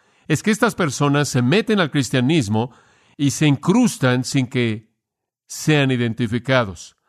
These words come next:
Se meten encubiertamente y entonces tenemos que ir a la guerra en un sentido de guerra civil. Es difícil promover esto en la actualidad, ¿no es cierto? Porque ahora lo que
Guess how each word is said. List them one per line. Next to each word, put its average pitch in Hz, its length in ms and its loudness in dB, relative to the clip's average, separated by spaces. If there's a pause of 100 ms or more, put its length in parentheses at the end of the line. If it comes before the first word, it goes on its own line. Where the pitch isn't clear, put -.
(280)
Se 147 260 0
meten 185 540 2
encubiertamente 147 880 0
y 123 60 2
entonces 165 580 0 (160)
tenemos 196 320 2
que 208 100 0
ir 208 60 2
a 202 40 4
la 175 160 2
guerra 135 580 -4 (340)
en 165 160 0
un 220 80 0
sentido 185 480 0
de 135 100 2
guerra 170 280 2
civil. 170 520 -4 (640)
Es 151 140 0
difícil 175 540 2
promover 139 360 2
esto 175 200 0
en 160 60 2
la 151 60 2
actualidad, 160 360 0
¿no 151 80 0
es 127 60 -2
cierto? 147 300 -2
Porque 139 260 0
ahora 202 300 2
lo 147 200 -2
que 135 320 -2